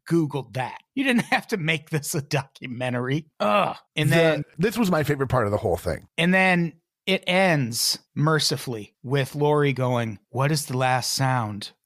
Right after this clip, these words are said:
Speaker 1: I want to hear before I die?" And then she just stares at the camera for about another fifty-five to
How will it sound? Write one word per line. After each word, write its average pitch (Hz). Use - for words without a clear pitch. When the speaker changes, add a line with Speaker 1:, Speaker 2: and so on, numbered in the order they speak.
Speaker 1:
I 120
want 123
to 120
hear 120
before 113
I 110
die?" 107
And 143
then 143
she 214
just 202
stares 151
at 135
the 139
camera 135
for 135
about 127
another 120
fifty-five 123
to -